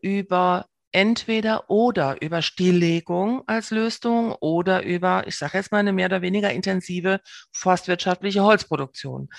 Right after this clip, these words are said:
Das ist, weiß man ja schon seit der Antike, die falsche Fragestellung.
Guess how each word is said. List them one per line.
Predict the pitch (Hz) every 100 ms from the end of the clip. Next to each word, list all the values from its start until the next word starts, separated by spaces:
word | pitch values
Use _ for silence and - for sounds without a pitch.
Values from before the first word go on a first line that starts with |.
| - - - - _
Das | - 185 -
ist, | 233 233 - -
weiß | 185
man | 208 190
ja |
schon | 185 190
seit | 185 180
der | 165
Antike, | 160 - 226 226 247 254 - - - -
die | 190
falsche | 214 202 240
Fragestellung. | - 233 233 185 - 160 156 156